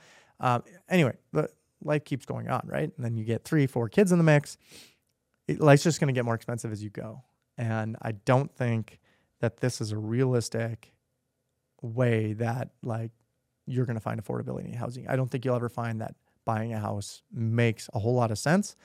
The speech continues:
um, unless you can get into one much different way than Dave has planned on this article anyway.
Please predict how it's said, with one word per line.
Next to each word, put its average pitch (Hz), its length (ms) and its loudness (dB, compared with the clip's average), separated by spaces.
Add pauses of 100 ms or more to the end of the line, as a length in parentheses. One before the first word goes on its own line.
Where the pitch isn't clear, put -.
(540)
um, 110 680 4 (100)
unless 120 520 0
you 123 80 -4
can 113 160 -4
get 117 140 0
into 113 180 -2
one 110 380 -4 (100)
much 120 320 -2
different 117 280 -6
way 110 160 2
than 104 140 0
Dave 104 340 -2
has 104 200 -4
planned 104 500 -6
on 104 240 -6
this 110 280 -6
article 113 420 -8
anyway. 123 340 -10